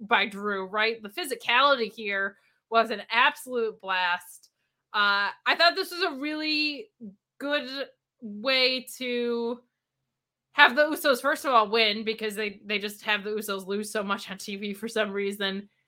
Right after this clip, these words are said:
And it kinda justified the other Bloodline story that we had going on. And this doesn't really hurt Sheamus and Drew anyway. I,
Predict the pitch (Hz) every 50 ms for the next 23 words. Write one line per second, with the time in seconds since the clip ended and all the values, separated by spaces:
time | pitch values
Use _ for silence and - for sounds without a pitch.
0 | _ _ - 349 370 339 302 269 254 254 240 - - _ _ _ _ _ _ _
1 | _ _ _ _ - 247 254 311 302 277 240 254 269 269 - 277 233 262 247 233
2 | 208 233 202 214 208 214 202 196 220 220 220 202 220 220 220 220 208 214 - 269
3 | 277 294 294 294 285 262 277 269 254 294 277 233 277 277 262 247 233 269 269 262
4 | 262 254 254 262 262 262 262 269 262 240 247 254 254 381 - - 466 480 427 381
5 | 392 392 381 262 - - 269 339 349 - - - 254 226 214 208 226 - - 214
6 | 208 202 - 208 202 196 190 190 196 185 185 185 208 226